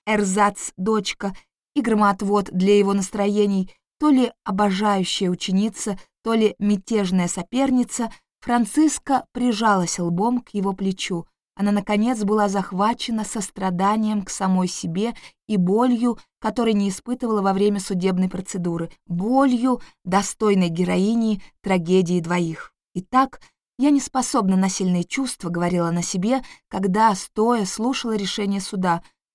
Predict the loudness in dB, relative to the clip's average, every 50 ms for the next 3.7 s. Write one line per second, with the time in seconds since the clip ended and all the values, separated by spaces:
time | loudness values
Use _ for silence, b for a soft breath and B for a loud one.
0 | _ 0 2 4 4 4 4 2 2 0 0 -2 -4 -6 -8 -6 -4 -2 -2 0
1 | 0 0 0 2 2 2 2 0 -2 -6 -10 _ _ _ _ _ _ _ _ _
2 | -2 -2 -2 -2 -4 -4 -4 -2 -2 -2 -2 -2 -2 -2 0 0 0 -2 -4 -10
3 | -10 _ -2 0 0 0 0 0 0 -2 -2 -4 -6